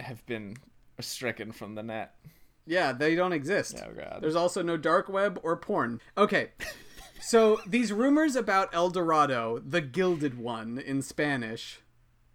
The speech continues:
Speaker 2: and the, and in this case, El Dorado referred to a gilded man because he was reputed to have spread gold dust on himself before bathing in
Speaker 1: Yeah.
Speaker 2: the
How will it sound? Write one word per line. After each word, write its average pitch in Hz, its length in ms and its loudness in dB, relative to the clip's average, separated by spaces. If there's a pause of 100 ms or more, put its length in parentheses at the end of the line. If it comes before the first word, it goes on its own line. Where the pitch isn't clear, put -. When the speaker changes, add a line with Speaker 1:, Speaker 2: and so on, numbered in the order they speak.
(160)
Speaker 2:
and 147 360 -2
the, 160 200 -2
and 165 300 2
in 165 200 -2
this 190 180 2
case, 156 480 0
El 160 160 2
Dorado 156 360 2
referred 147 540 0
to 143 300 -2
a 139 100 -4
gilded 143 540 -2
man 139 480 0
because 131 340 -8
he 139 100 -4
was 135 200 -4
reputed 143 460 -2
to 147 100 -6
have 127 160 -6
spread 139 560 -2
gold 147 320 0
dust 131 340 -4
on 135 140 -2
himself 135 640 -4
before 135 240 -6
bathing 127 320 -4
in 202 60 2
Speaker 1:
Yeah. 160 100 2
Speaker 2:
the 120 40 -8